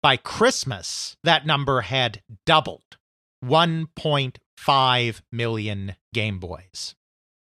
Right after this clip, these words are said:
There were immense shortages. The company kept trying to ramp up production,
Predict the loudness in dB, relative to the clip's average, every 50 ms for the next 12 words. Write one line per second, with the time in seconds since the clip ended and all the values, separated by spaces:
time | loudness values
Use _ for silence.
0 | _ _ _ -2 0 2 2 2 2 2 0 0 0 -2 -2 0 2 2 2 2
1 | 0 -2 -4 -4 -2 0 0 2 2 2 0 -2 -2 -2 -4 -4 -6 -8 -10 -10
2 | -12 -16 _ _ _ _ _ _ _ -8 0 2 2 2 2 0 -2 2 2 0
3 | 0 0 0 2 4 4 4 2 0 -4 -6 -2 0 2 2 2 2 2 2 2
4 | 2 2 2 -2 _ _ -4 -2 0 2 0 0 0 -2 -4 -4 -6 -8 -14 -20